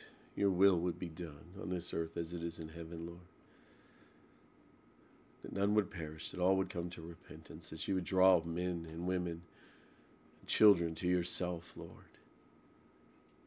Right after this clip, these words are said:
Lord, use us, use your church,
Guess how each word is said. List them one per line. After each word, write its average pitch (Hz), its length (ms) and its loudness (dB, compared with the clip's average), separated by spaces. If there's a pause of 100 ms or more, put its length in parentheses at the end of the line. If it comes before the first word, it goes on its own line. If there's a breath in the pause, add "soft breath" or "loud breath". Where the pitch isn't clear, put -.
(1300)
Lord, 92 160 0
use 101 340 6
us, 90 280 2
use 92 180 0
your 92 120 2
church, - 760 -2